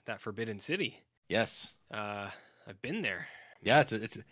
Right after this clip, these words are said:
Speaker 2: it, it is a tourist attraction.
Speaker 1: Oh, it was crawling.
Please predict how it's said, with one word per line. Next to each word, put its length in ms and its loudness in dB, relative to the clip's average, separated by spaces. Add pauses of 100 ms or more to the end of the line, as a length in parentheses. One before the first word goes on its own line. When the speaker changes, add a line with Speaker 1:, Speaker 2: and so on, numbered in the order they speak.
(100)
Speaker 2:
it, 160 4
it 240 2
is 180 4
a 120 -2
tourist 560 -4
attraction. 760 -4 (380)
Speaker 1:
Oh, 360 4 (360)
it 100 -8
was 160 -2
crawling. 480 0